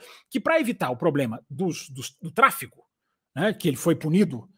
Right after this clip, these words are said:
aí no Canadá, fortemente, porque atrapalhou de maneira arriscada, perigosa, a volta do Gasly, o Carlos Sainz foi lá e sugeriu, "Ah, então vamos voltar com o qualifying de uma volta lançada."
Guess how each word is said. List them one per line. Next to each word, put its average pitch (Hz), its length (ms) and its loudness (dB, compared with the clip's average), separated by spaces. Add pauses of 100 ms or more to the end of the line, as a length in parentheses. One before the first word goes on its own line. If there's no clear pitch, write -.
(220)
aí 170 340 -2
no 135 100 -6
Canadá, 160 680 2
fortemente, 190 680 2
porque - 200 -14
atrapalhou 143 580 -2 (460)
de 127 100 -8
maneira 139 420 -4
arriscada, 185 560 0
perigosa, 147 540 2
a 131 60 -8
volta 147 280 0
do 135 80 -10
Gasly, 143 380 -6 (520)
o 330 120 4
Carlos 185 300 0
Sainz 226 260 2
foi 269 140 4
lá 269 100 2
e 247 40 0
sugeriu, 262 320 0
"Ah, 156 80 2
então 185 200 -2
vamos 202 180 -2
voltar 190 340 2
com 226 120 -6
o 226 40 -4
qualifying 214 400 -2
de 196 80 -2
uma 254 120 -4
volta 214 240 -2
lançada." 214 480 -6